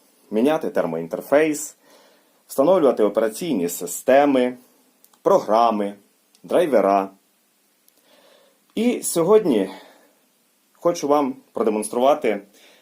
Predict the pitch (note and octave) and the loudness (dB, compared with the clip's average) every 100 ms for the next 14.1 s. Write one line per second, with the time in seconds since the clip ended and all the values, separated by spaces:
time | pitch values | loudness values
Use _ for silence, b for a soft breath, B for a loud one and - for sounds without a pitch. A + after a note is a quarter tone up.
0 | b _ - B2 B2+ B2 C3+ A2+ - F#2 | b _ -6 -2 -2 2 4 4 0 -4
1 | F#2 G2 D#3+ G#3+ G#3 G3+ - _ _ - | -2 2 2 2 -2 -6 -10 _ _ -8
2 | C#3+ D3 D#3 D#3 D3 C#3+ - C#3+ C#3+ - | -4 0 2 2 0 -4 2 2 2 -2
3 | B2+ A#2 A#2+ - _ _ b b b b | -4 -4 -8 -12 _ _ b b b b
4 | b b b - F#2+ F3 - - A#2+ G#2+ | b b b -10 0 2 2 0 0 0
5 | F#2 C#3 D#3 C3+ B2+ B2+ B B B - | -2 -6 0 0 0 -4 B B B 0
6 | B2 F#2+ D#2+ E2 C#3+ E3+ _ _ _ _ | 2 4 2 0 -2 -4 _ _ _ _
7 | _ _ _ - - C#3 D#3 D#3 D3+ - | _ _ _ -6 2 2 2 -2 -4 -8
8 | G#2 G#2 B2+ C#3+ - F2 - G2+ G#2+ - | -10 -4 -4 -4 -6 -6 -2 -2 -2 -6
9 | - E2 D2+ - F2+ - E2 D2+ - _ | -14 -12 -10 -4 -4 -6 -12 -12 -14 _
10 | _ _ _ _ _ B B B B B | _ _ _ _ _ B B B B B
11 | B _ _ - D3 G3 F3+ B3 A#3 - | B _ _ -2 2 2 2 -2 -2 -10
12 | - A#2+ D#3 D#3 C#3+ D#3+ D#3 C#3 - B2+ | -8 0 0 -2 -4 2 4 2 2 2
13 | B2 B2+ A#2+ - B2+ A#2 B2+ F3+ E3+ E3 | 2 2 -2 2 0 0 0 0 2 -2